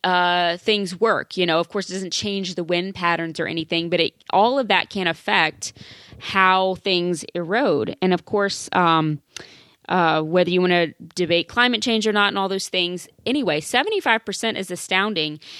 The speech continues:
This used to be a, um, I believe, a state-run park, and now it's a more, there's, like, a private party that, um,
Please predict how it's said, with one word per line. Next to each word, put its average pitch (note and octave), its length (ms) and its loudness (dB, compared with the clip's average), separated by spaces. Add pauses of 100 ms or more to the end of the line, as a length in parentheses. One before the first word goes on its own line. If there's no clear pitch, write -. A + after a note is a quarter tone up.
(160)
This A#3 300 0
used B3+ 280 -2
to C#4+ 80 -4
be A3+ 400 0
a, F3+ 440 2
um, E3 440 -2
I E3+ 120 0
believe, F3 260 -2
a E3+ 80 -4
state-run E3 500 -4
park, G#3 440 -4
and F3 140 -8
now D#3+ 320 -2
it's D#3+ 200 -8
a E3 60 -6
more, D#3 320 -2
there's, D#3+ 340 -4
like, D3+ 140 -8
a C#3+ 40 -10
private E3 560 -2
party E3+ 540 -2
that, D#3+ 400 -4
um, D#3+ 400 -4